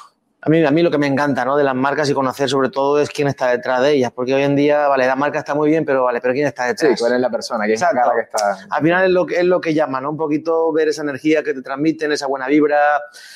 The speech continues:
Speaker 1: esa, ese espíritu joven de querer, de revolucionarlo y hacer las cosas bien. O sea, eso me gusta mucho de ti, se ve que eres un líder que vas a llegar muy lejos, ya lo estás haciendo, y esto que te,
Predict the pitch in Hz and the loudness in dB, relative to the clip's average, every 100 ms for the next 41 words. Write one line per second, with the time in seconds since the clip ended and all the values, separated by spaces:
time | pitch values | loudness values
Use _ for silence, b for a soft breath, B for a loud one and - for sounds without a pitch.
0 | B B 151 147 139 127 127 131 131 131 | B B 0 2 2 2 4 2 2 2
1 | 131 110 90 131 147 - 151 147 - 156 | 0 0 0 0 -2 0 0 0 -2 -2
2 | 151 147 147 147 147 147 147 139 143 147 | 0 0 0 0 0 0 2 0 0 0
3 | 143 143 147 139 139 147 147 151 143 151 | -2 -2 -2 -2 -2 -2 0 0 0 -4
4 | 143 151 135 135 175 165 156 156 B B | -4 -6 0 2 2 2 -2 -6 B B
5 | - 143 156 151 147 160 160 143 151 131 | -12 -6 -2 -2 -2 -2 -4 0 0 2
6 | 160 143 135 143 139 147 151 160 139 127 | 0 2 0 0 2 2 4 2 0 -2
7 | 135 131 131 135 139 147 196 196 135 131 | -2 -2 -2 -2 -2 0 -2 -2 -6 -6
8 | 131 131 131 131 151 175 _ B B B | -4 -4 -2 -2 -2 -4 _ B B B
9 | 143 147 143 135 131 127 123 123 123 120 | 0 0 0 -4 0 2 4 2 2 0
10 | 123 | -4